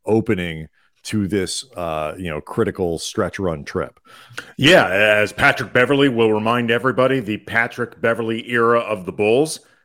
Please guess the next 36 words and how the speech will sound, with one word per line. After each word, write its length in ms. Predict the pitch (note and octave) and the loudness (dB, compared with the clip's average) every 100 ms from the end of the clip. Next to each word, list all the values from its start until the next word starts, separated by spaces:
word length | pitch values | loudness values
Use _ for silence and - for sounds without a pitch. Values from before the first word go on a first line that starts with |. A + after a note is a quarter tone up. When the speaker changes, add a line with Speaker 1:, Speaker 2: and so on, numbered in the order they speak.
| _ | _
Speaker 2:
they've 180 | G#2 G#2+ | -4 -2
been 140 | A2 | -2
a 40 | G#2 | -4
completely 500 | A2 F2+ A2 B2 A#2 | -8 -4 -4 -2 -2
different 360 | A2+ A2 G#2+ | -4 -4 -6
team. 260 | G#2+ A#2 E3+ | -4 -2 0
They've 200 | C3 F#2 | -2 -2
been 120 | G2+ | -6
a 40 | F2 | -8
better 340 | - G#2 C#3+ | -2 0 0
team, 420 | C#3+ C#3 C#3+ F3 F3 | -2 -6 -4 -6 -8
and 480 | - G#2 G#2+ G#2+ G#2+ - _ _ - - | -8 -6 -4 -4 -6 -12 _ _ -20 -20
this 380 | F#2 E2+ B2+ - | -8 -2 -2 -2
was 400 | A#2 B2 C3 A2+ - | 0 2 2 -2 -4
a 160 | A#2+ | -4
night 420 | A2+ G#2+ B2 E3 | -2 -2 -2 -4
where 460 | G#2+ A2+ B2+ C3+ C#3+ - | -2 2 2 2 -2 -6
the 180 | F#2+ G#2+ | -6 -2
Lakers, 640 | G#2 B2 B2 C3 C3+ G#2 | 0 0 0 -2 -2 -4
led 320 | F#2+ G#2 A#2+ | -2 0 0
by 300 | G#2 A2+ A#2 | -2 0 0
Chi-Town 640 | A2 - A2+ A#2 A#2 A#2+ A#2 | -2 -4 -2 -2 -4 -4 -2
native 480 | A2+ A#2+ B2+ G#2+ - - | -2 0 -2 -4 -14 -8
Anthony 360 | A#2 A2+ B2 | -8 -4 -4
Davis, 640 | A2+ B2 C#3 A#2+ - - _ _ _ _ - | 0 2 2 0 -4 -12 _ _ _ _ -6
they 100 | G2+ | -4
took 220 | C#3 C#3+ | 0 0
it 60 | |
right 240 | B2 B2 A2+ | 2 0 2
back 280 | A#2 A#2 - | 0 -2 -4
at 200 | A2 A#2 | -6 -6
him. 120 | - _ _ | -10 _ _
And, 460 | F#2+ F#2 F#2+ F#2+ F2+ _ _ _ _ | -10 -6 -6 -6 -10 _ _ _ _
you 100 | F#2+ | -8
know, 100 | F#2 | -6
there, 260 | F#2 G2+ | -4 -6